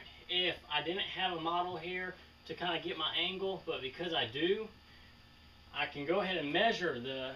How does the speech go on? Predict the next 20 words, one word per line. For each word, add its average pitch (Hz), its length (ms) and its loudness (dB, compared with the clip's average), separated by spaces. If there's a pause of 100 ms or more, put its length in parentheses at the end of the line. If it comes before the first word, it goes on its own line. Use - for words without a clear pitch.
(300)
the 151 120 -2
length 180 480 4 (220)
of 147 120 -6
each 170 200 0
of 160 60 -8
the 147 100 -2
legs. 147 560 2 (380)
Now, - 80 -6 (120)
I - 40 -6
told 196 240 0
you 202 100 4
that 196 120 2
the 170 60 -2
longest 185 420 0
part 208 400 2 (440)
was 151 600 4 (340)
twenty-four 190 600 2
and 151 80 -2
a 143 40 -2
half. 196 480 2